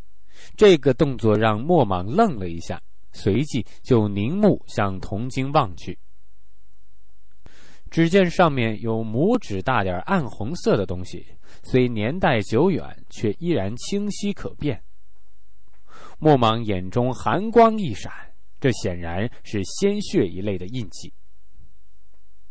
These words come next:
除此以外，在铜晶的表面还有两条深深的划痕，显然是被刀剑之类的灵气所伤。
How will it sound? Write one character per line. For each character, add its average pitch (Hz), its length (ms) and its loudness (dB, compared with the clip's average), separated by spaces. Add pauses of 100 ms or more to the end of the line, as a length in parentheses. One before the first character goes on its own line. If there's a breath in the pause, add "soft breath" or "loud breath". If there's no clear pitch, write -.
(1120 loud breath)
除 147 220 6
此 123 180 -2
以 87 140 -6
外， 90 360 -2
在 98 260 2
铜 131 280 -4
晶 196 220 -2
的 139 100 2
表 80 220 -4
面 110 260 -4 (220)
还 98 140 0
有 98 80 2
两 87 200 -2
条 92 220 0
深 175 320 0
深 170 180 0
的 135 100 2
划 92 240 -2
痕， 87 280 -4 (640 loud breath)
显 113 200 2
然 104 160 2
是 - 140 -2
被 101 160 2
刀 196 300 8
剑 104 260 0
之 101 140 -4
类 104 120 2
的 85 120 -2
灵 92 260 -4
气 110 220 -2
所 - 200 -6
伤。 90 240 -6